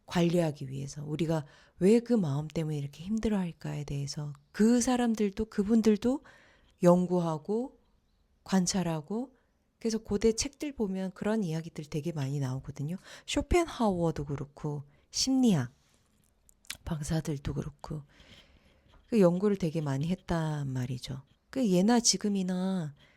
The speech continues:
이것 때문-, 어차피 똑같아. 이것 때문에 우리는 행복하지 못해. 이것 때문에 난 지금 되게 불행해. 라고 하는 상황인 거죠.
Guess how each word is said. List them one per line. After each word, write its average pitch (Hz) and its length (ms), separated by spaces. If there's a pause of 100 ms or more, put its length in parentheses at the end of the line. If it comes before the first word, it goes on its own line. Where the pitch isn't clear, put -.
(420)
이것 262 300
때문-, 220 400
어차피 - 280
똑같아. 311 480 (1200)
이것 277 300
때문에 254 640 (560)
우리는 233 260
행복하지 254 480
못해. 147 480 (920)
이것 240 240
때문에 226 640
난 190 260
지금 170 260
되게 160 180
불행해. 165 640 (640)
라고 175 480
하는 160 480 (960)
상황인 226 480
거죠. 139 340